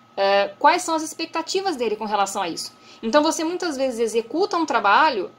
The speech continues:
e por não saber o que o cliente pensa, porque você já está executando, você já está com ele em andamento,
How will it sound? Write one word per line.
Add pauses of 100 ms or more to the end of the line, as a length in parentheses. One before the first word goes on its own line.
(220)
e
por
não
saber
o
que
o
cliente
pensa, (180)
porque
você
já
está
executando,
você
já
está
com
ele
em
andamento,